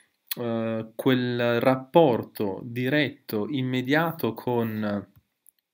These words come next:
con Dio, con, eh, una giusta visione, diciamo, cristiana del problema della sofferenza. Quindi credo che sia opportuno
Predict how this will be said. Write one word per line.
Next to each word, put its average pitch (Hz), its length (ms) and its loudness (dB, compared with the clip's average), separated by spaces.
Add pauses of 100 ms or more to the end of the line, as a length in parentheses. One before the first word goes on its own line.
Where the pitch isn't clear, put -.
(240)
con 110 260 -6
Dio, 123 460 0 (260)
con, 127 640 0
eh, 107 420 -2
una 123 320 -2
giusta 143 440 -2
visione, 113 960 -2
diciamo, 120 500 -8 (240)
cristiana 151 800 -2
del 139 320 -2
problema 139 600 -4
della 120 640 -6
sofferenza. 107 960 -8 (600)
Quindi 147 680 0
credo 160 440 4
che 123 140 -2
sia 147 200 0
opportuno 127 1120 0